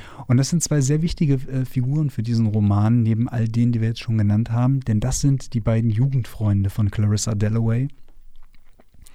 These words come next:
die sie an ein Leben erinnert, das nicht nur sie, also Clarissa Dalloway, nicht mehr führt,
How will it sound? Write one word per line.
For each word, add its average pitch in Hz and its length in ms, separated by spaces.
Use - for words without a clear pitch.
die 143 80
sie 151 240
an 160 100
ein 139 220
Leben 151 300
erinnert, 131 760
das - 340
nicht 120 260
nur 113 120
sie, 104 400
also 107 180
Clarissa 110 380
Dalloway, 143 400
nicht 160 180
mehr 147 120
führt, 160 380